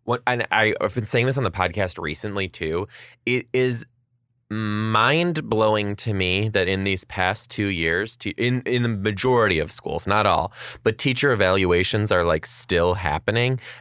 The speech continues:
and they're tied to student outcomes. But we are sending kids to school during this pandemic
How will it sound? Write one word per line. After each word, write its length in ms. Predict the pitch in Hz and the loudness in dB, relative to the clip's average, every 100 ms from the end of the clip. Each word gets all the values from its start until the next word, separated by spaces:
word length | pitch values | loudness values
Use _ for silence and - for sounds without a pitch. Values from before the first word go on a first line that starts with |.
| - | -2
and 200 | 104 101 | 0 2
they're 200 | 98 - | 0 -2
tied 380 | - 117 117 113 | -2 2 2 0
to 180 | - 104 | -2 0
student 500 | 90 - - 107 90 - | 0 -4 -2 -2 -2 0
outcomes. 760 | 90 87 - - - - - - - - _ | 0 0 -2 -6 -6 -6 -10 -14 -18 -20 _
But 240 | 120 - - _ _ _ | 2 2 -2 _ _ _
we 240 | 110 120 175 | -2 0 2
are 140 | 180 | 2
sending 480 | 151 143 143 127 101 | 0 0 0 0 -2
kids 300 | - 117 113 | -2 -2 -2
to 120 | - | -4
school 600 | 90 - - 107 135 82 | -4 -8 -6 -2 0 0
during 260 | 90 90 87 | 0 0 -2
this 160 | 90 | -6
pandemic 720 | - 101 87 82 90 120 92 | -4 -2 -2 0 0 2 0